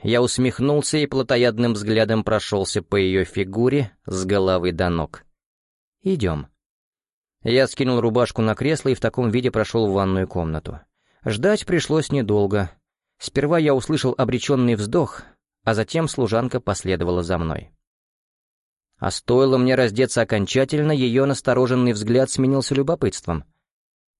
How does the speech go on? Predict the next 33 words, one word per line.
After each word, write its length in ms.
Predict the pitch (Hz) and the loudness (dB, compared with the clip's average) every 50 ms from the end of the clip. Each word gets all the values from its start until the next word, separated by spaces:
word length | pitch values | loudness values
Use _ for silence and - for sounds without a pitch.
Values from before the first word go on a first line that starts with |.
| _ _ | _ _
Ну 340 | - 117 113 110 113 113 107 | -4 -2 0 2 2 0 2
да, 280 | 101 107 101 104 117 | 2 2 2 4 4
я 120 | 131 131 117 | 4 2 2
не 140 | 110 107 101 | 2 2 2
местный, 420 | 98 98 107 107 - - 147 135 | 2 0 0 0 -2 -2 -4 -2
по 100 | - 107 | -4 -4
сравнению 500 | - - 117 110 104 113 113 113 113 110 | -4 -2 0 0 0 0 0 0 0 -2
со 180 | - - 120 113 | 0 0 0 0
мной 220 | 117 123 131 127 | 2 0 0 0
все 220 | - - - 127 - | -2 0 -2 -2 0
эльфы 340 | - 143 139 123 - - 139 | 2 0 0 0 0 -2 0
мальчишки. 840 | 131 131 131 131 123 - - - 196 175 - - - - 73 - - _ _ _ _ _ _ _ _ _ _ _ _ _ | 0 2 0 0 0 -2 -2 -2 -2 -2 -2 -4 -8 -10 -14 -14 -16 _ _ _ _ _ _ _ _ _ _ _ _ _
И 120 | _ 120 110 | _ -6 -2
пускай 440 | - 123 - - - 139 135 135 131 | -2 -2 -4 -2 0 2 2 4 4
они 160 | 127 127 131 | 4 4 2
не 120 | 131 131 | 2 2
уступают 640 | 127 117 - - 127 117 - 131 127 123 123 113 - | 2 0 0 -2 -4 0 2 2 4 4 4 2 2
нам 240 | 123 123 120 117 110 | 0 2 2 0 -2
в 40 | - | -4
физической 680 | - - 123 120 107 117 107 - 107 - - - 107 98 | -4 -4 -2 -2 0 -2 -2 -2 -4 -4 -2 -2 -2 -2
силе, 500 | - - - 170 165 113 90 76 - - _ _ _ _ _ _ _ _ | -4 -4 -4 -2 -2 -2 -4 -6 -8 -12 _ _ _ _ _ _ _ _
однако 360 | - 101 92 101 101 98 - | -4 -2 0 0 -2 -2 0
ушастому 560 | 107 110 - - 117 110 - - 117 107 110 | -2 -2 0 0 -2 -2 -2 -2 -2 0 2
никогда 440 | 110 113 110 - 117 104 107 110 123 | 2 0 0 0 -2 -2 0 -2 0
не 100 | 113 113 | 0 0
добиться 400 | 101 107 104 101 113 113 - - | 0 0 0 0 0 -2 -2 -4
такого 340 | - - 101 - 110 101 101 | -4 -4 -2 -2 0 0 0
вида, 240 | 92 101 104 95 104 | 0 -2 -2 -2 -2
как 220 | - 104 95 - | -2 -2 -4 -2
людям. 400 | 104 110 110 90 80 78 69 67 - _ _ _ _ _ _ _ _ _ _ _ _ _ _ _ _ _ _ _ | -2 -2 -2 -2 -4 -6 -8 -10 -16 _ _ _ _ _ _ _ _ _ _ _ _ _ _ _ _ _ _ _
«Потрёшь 460 | - 135 143 - 208 240 233 - - | 0 0 0 2 2 2 2 0 0
мне 140 | 110 101 95 | -2 -2 -2
спину», — 400 | - - - 98 90 82 76 | -4 -4 -4 -4 -4 -4 -6